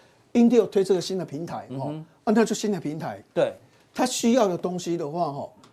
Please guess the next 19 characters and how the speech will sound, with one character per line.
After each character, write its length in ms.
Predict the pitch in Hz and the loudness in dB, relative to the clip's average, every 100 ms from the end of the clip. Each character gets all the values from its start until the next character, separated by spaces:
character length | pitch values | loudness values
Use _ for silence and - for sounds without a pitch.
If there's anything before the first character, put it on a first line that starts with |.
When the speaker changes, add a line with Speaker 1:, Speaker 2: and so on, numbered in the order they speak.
| _ | _
Speaker 1:
是 180 | - 226 | 0 0
所 140 | - | 0
谓 100 | 135 | -4
的 80 | 180 | -4
D 180 | - 165 | -4 -4
D 140 | 185 | -2
R 140 | 175 151 | -2 -2
五， 140 | 117 | -4
就 100 | 175 | -6
是 220 | 170 175 - | -2 -4 -4
以 120 | 170 | -10
前 240 | 143 151 151 | -6 -6 -4
它 200 | 190 190 | -2 0
的 160 | 170 - | -2 -6
利 120 | - | -4
润 200 | 190 196 | 2 2
的 100 | 156 | 2
话， 180 | 143 180 | 0 0
哦， 200 | 139 127 | 0 -8